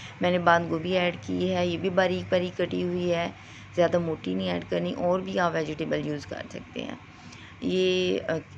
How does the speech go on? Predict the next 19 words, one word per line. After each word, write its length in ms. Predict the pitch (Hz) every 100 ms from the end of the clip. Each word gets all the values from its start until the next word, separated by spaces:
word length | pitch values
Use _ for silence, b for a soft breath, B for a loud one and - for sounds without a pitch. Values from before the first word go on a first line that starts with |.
| -
बंद 440 | 156 151 160 160
गोभी 240 | 160 156 185
डाल 280 | 180 170
के 140 | 165 185
इसके 180 | 175 175
बाद 200 | 160 151
मैंने 240 | 156 151
पानी 300 | 151 151 151
को 160 | 175 160
खुश 320 | - 180 -
करना 340 | 180 175 175
है। 360 | 175 175 170 170
वन 280 | 175 160 160
टीस्पून 480 | 170 160 - 165
मैंने 260 | 160 151 151
इसमें 280 | 147 - 151
ज़ीरा 280 | 151 156 175
डाला 340 | 175 175 175
है, 340 | 180 170 175